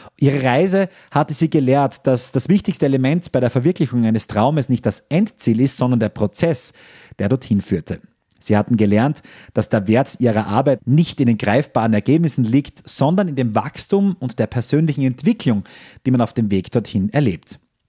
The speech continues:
Als sie das Licht in dem kleinen Raum ausschalteten, war es nicht das Ende ihrer Reise, sondern der Beginn eines neuen Kapitels. Sie hatten den Äther erobert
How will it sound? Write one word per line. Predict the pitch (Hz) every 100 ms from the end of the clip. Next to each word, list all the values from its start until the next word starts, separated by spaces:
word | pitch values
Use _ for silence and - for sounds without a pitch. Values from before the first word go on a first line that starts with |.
| _ -
Als | 120
sie | 135
das | 131 -
Licht | 165 -
in | 156
dem | 135
kleinen | - 131 143
Raum | 113 110 143
ausschalteten, | 147 123 131 - 117 110 127 110
war | 113
es | 127 127
nicht | 127 -
das | 107
Ende | 117 135
ihrer | 127 160 170 120
Reise, | 98 107 117 175 - - - -
sondern | - 156 165
der | 131
Beginn | 135 165 190
eines | 165 139
neuen | 139 123 143
Kapitels. | - - 143 170 170 - - _ _
Sie | - 120
hatten | 110 - 127
den | 110 110
Äther | 117 127 113
erobert | 104 104 139 135 113 -